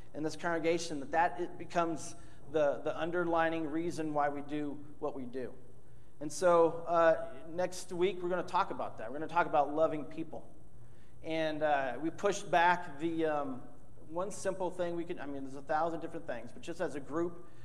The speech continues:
that we can do together as a family is we usually have this picnic that we always do, right? You guys ever notice that we didn't have it?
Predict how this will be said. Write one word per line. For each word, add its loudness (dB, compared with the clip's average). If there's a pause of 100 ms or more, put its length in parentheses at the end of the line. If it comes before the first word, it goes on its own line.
(120)
that -4
we -2
can -4
do 2 (220)
together 2
as 4
a -4
family -4
is -4
we -6
usually -4
have 0
this -6
picnic -6 (560)
that 0
we -2
always 2
do, -4
right? 0
You -6
guys 2
ever -4
notice 0
that -4
we -4
didn't -4
have 0
it? -4